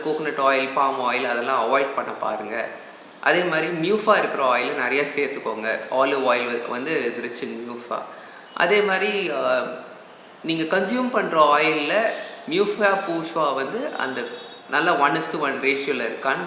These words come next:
கொஞ்சம் பார்த்துக்கோங்க. So, ஜெனரலா வந்து கு-, கிரவுண்ட்நட் ஆயில்லாம் வந்து, uh, அந்த ரேஷியோ வந்து கொஞ்சம் நல்லாயிருக்கும். அதே மாதிரி sunflower oil is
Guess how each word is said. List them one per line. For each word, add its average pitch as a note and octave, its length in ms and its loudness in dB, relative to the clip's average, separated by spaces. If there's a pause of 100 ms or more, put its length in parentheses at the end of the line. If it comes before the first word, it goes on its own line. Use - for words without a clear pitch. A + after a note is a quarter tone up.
கொஞ்சம் A#2+ 240 -6
பார்த்துக்கோங்க. G#2+ 640 0 (560)
So, F3 100 2
ஜெனரலா E3 460 2
வந்து F3 260 2 (260)
கு-, D#3+ 260 2
கிரவுண்ட்நட் E3+ 440 4
ஆயில்லாம் D#3 460 2
வந்து, A3+ 420 -4 (360)
uh, C3+ 280 6
அந்த C#3 140 2
ரேஷியோ E3+ 500 2
வந்து C3+ 280 -4
கொஞ்சம் C3 240 -4
நல்லாயிருக்கும். A#2 720 0
அதே D#3 220 -2
மாதிரி D#3 200 -2 (100)
sunflower D3+ 460 2 (100)
oil G3 140 0 (120)
is B2+ 80 -4